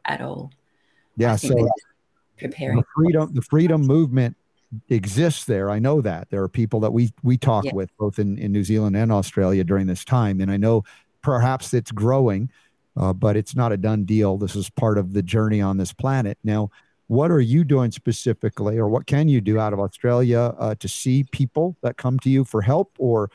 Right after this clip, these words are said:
Speaker 2: is it all remotely done in addition to your show? What is it that can find if they go to Angie B dot com dot A U?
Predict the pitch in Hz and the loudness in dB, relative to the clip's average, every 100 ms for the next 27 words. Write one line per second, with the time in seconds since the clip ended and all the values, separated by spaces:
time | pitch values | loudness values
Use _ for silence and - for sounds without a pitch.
0 | _ - 113 131 127 123 107 101 101 131 | _ -4 -2 -2 0 0 0 0 2 2
1 | 170 160 156 147 151 131 113 104 127 135 | 2 0 0 2 2 2 0 0 -2 -2
2 | 131 127 107 98 90 - 123 139 165 _ | -4 -2 -2 -2 -4 -2 0 2 -2 _
3 | _ _ - 123 143 139 - 131 - 123 | _ _ 0 2 2 0 0 -2 0 -2
4 | - 131 135 123 113 117 110 113 - 120 | -2 -2 0 0 0 0 2 0 0 0
5 | 131 117 127 107 120 117 107 104 - - | 2 2 0 2 0 2 0 -2 -4 -2
6 | 117 110 104 - 110 113 147 175 | 0 0 -2 -2 -4 0 0 -2